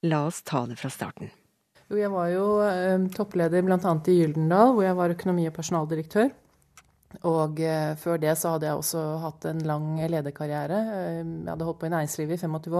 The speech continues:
Speaker 2: år. Ehm, og så plutselig så skjedde det ting som gjorde at jeg måtte ta noen store beslutninger, om det var dette jeg hadde lyst til å fortsette med resten av livet, eller om det var noe helt annet.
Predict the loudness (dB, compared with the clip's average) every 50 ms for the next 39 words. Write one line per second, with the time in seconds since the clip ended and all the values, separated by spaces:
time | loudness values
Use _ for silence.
0 | 4 2 2 -2 -8 -20 -20 -20 -20 -20 -20 -20 -18 -10 -8 -6 -4 -2 -2 -2
1 | -2 -2 -2 -2 -4 -4 -6 -6 -8 -8 -8 -4 -4 -2 -2 -2 -2 0 0 0
2 | 0 0 0 -2 -4 -2 -2 -4 -4 -4 -4 -4 -2 -2 -2 -4 -4 -4 -2 -2
3 | -2 -2 -4 -4 -4 -6 -8 -6 -6 -6 -4 -4 -4 -6 -4 -4 -2 -2 -2 -2
4 | -2 -4 -6 -8 -8 -6 -4 -2 -2 -2 -4 -6 -8 -16 -20 -20 -20 -20 -18 -10
5 | -6 -4 -4 -2 -4 -6 -8 -6 -8 -6 -6 -4 -4 -4 -4 -4 -6 -6 -6 -6
6 | -4 -4 -4 -4 -4 -4 -6 -4 -2 -4 -4 -4 -6 -8 -8 -8 -6 -4 -2 0
7 | 2 2 2 2 0 0 0 0 0 0 -2 -4 -6 -8 -8 -10 -8 -6 -6 -6
8 | -6 -8 -6 -8 -8 -8 -8 -12 -10 -10 -12 -12 -10 -8 -6 -6 -4 -4 -6 -6
9 | -6 -8 -8 -6 -6 -4 -4 -4 -4 -4 -4 -4 -4 -6 -6 -6 -6 -6 -8 -8
10 | -8 -8 -8 -6 -6 -6 -8 -10 -14 -20